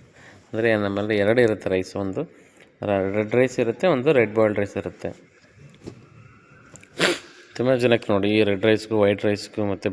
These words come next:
ಬಾಯ್ಲ್ಡ್ ರೈಸ್ಗೂ ಏನು ಡಿಫ್ರೆನ್ಸ್ ಅಂದರೆ ಅವೆಲ್ಲ ಪಾಲಿಶ್ ಆಗಿರುತ್ತೆ, ವೈಟ್ ರೈಸ್ ಎಲ್ಲ ಸ್ವಲ್ಪ ಗ್ಲೂಕೋಸ್ ಲೆವೆಲ್ ಹೈ ಇರೋದ್ರಿಂದ. ಇದು ಕಾರ್ಬ್ಸ್ ಸ್ವಲ್ಪ ಕಮ್ಮಿ, ಗುಡ್ ಕಾರ್ಬ್ಸ್ ನೋಡಿ ಇದು. ಇದು ಫೈಬರ್ ಸ್ವಲ್ಪ, ಆಮೇಲೆ ಪಾಲಿಶ್ ಆಗಿರಲ್ಲ ಇದೆಲ್ಲ. ಈ ಥರ ತೊಗೊತಿರ್ತೀವಿ ನೋಡಿ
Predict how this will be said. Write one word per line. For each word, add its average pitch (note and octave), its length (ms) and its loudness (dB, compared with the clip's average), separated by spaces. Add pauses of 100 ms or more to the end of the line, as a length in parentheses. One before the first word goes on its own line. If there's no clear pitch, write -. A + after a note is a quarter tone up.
ಬಾಯ್ಲ್ಡ್ G#2 260 2
ರೈಸ್ಗೂ G#2+ 300 -4
ಏನು G#2 160 -4
ಡಿಫ್ರೆನ್ಸ್ G2+ 440 -6
ಅಂದರೆ G#2+ 220 -4 (600)
ಅವೆಲ್ಲ C3 320 6
ಪಾಲಿಶ್ B2 340 0
ಆಗಿರುತ್ತೆ, A2 400 0
ವೈಟ್ G2+ 260 -2
ರೈಸ್ G2 240 -2
ಎಲ್ಲ F#2 280 -6
ಸ್ವಲ್ಪ F2+ 220 -8 (160)
ಗ್ಲೂಕೋಸ್ G#2+ 400 -6
ಲೆವೆಲ್ G#2 260 0
ಹೈ G2+ 80 -2 (160)
ಇರೋದ್ರಿಂದ. F#2 400 -6 (560)
ಇದು A#2 240 -2
ಕಾರ್ಬ್ಸ್ B2+ 300 6
ಸ್ವಲ್ಪ A#2 160 -6 (140)
ಕಮ್ಮಿ, B2+ 220 0 (120)
ಗುಡ್ A#2 220 -2
ಕಾರ್ಬ್ಸ್ G#2 280 2 (120)
ನೋಡಿ F2+ 220 -8
ಇದು. G2+ 120 -10 (720)
ಇದು A#2 180 -6
ಫೈಬರ್ A2 400 2
ಸ್ವಲ್ಪ, G2+ 240 -8 (400)
ಆಮೇಲೆ A2 260 -2
ಪಾಲಿಶ್ A2+ 340 0
ಆಗಿರಲ್ಲ F#2+ 420 -2
ಇದೆಲ್ಲ. F#2 240 -2 (720)
ಈ B2 180 -4
ಥರ A#2 100 4 (640)
ತೊಗೊತಿರ್ತೀವಿ F#2+ 600 -4
ನೋಡಿ F2+ 140 -6